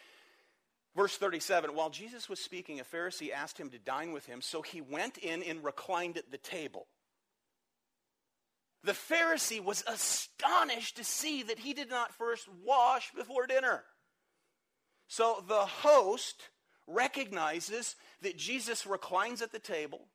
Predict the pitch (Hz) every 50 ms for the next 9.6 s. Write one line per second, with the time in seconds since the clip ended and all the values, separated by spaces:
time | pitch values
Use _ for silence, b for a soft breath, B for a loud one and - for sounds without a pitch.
0 | _ _ _ _ _ _ _ - 160 170 - 202 185 185 180 190 185 185 180 -
1 | - _ _ _ _ _ _ _ _ - 165 170 175 180 - - - 151 147 151
2 | 143 147 139 - - 180 175 185 190 185 185 - 151 143 151 156 175 190 196 190
3 | - 185 175 170 156 170 175 - - - - b b b b b b b b b
4 | b b b b b b b b b - 196 196 196 196 196 202 196 185 170 B
5 | B B B B B _ _ _ _ _ _ _ _ _ _ _ _ _ _ _
6 | _ 165 202 220 202 196 196 - - - 277 302 311 311 285 202 220 214 196 190
7 | 185 190 - - - - - - - 151 170 170 170 185 180 165 - 160 147 143
8 | 131 - - - - 196 196 196 190 190 185 - 139 139 139 143 139 - 143 143
9 | 139 - - 123 127 131 131 131 127 131 127